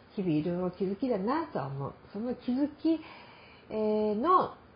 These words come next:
三月でもあるなと思った、えー、今日でし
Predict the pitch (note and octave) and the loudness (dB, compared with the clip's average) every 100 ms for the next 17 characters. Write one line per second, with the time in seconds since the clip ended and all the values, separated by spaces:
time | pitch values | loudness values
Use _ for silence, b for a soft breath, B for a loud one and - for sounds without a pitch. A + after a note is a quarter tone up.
0 | - - G#3 F3+ D#3+ - - F3 - F3+ | -12 -4 -2 -2 -4 -6 -2 0 0 0
1 | D#3 F#3+ C#4+ D4 - - - D#3+ D3+ C#3+ | 0 0 0 -2 -4 -6 -6 -8 -6 -8
2 | - G#3 G#3 - - D3 D3 C#3+ C#3 C3+ | -4 -4 -4 -8 -14 -12 -10 -8 -8 -10
3 | C#3 - D#3 C3+ B2 | -14 -8 -6 -4 -8